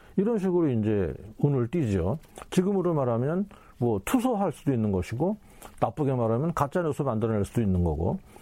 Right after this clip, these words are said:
근데 이게 워낙 휘발성이 강한 사안이기 때문에 이미 한양 조정회까지, 어, 정계청은 정여립과 상당히 관련이 있다.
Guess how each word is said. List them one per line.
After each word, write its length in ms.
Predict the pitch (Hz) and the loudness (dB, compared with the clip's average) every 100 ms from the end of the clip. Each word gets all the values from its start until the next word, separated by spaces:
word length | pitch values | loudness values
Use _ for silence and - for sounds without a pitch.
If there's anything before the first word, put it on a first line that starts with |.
| - | -6
근데 320 | - 208 202 | 0 2 2
이게 220 | 139 170 202 | 0 0 0
워낙 460 | 131 123 190 220 - - - | 0 0 0 -4 -10 -14 -4
휘발성이 500 | 214 240 - 208 202 | -2 -2 -2 -2 0
강한 300 | 143 139 135 | 0 -2 -2
사안이기 400 | 139 123 104 95 | -2 0 -2 0
때문에 500 | 95 92 151 151 82 - - - | 0 0 0 -2 -6 -12 -14 -2
이미 440 | 151 196 226 233 220 - - - | 0 2 0 0 -4 -12 -20 -14
한양 400 | - 226 220 220 | -2 0 0 0
조정회까지, 840 | 151 139 151 147 - 135 131 196 233 - - - | 0 0 0 -2 0 0 0 0 -2 -12 -10 -2
어, 140 | 113 | -2
정계청은 720 | 113 123 156 147 - 160 196 | 0 0 2 0 0 0 0
정여립과 500 | 196 120 127 117 - | 0 0 0 0 -2
상당히 420 | 165 202 185 185 185 | -2 0 0 0 -2
관련이 600 | - 160 131 139 143 135 | -2 -2 0 0 0 -2
있다. 360 | - 110 87 | 0 -2 -2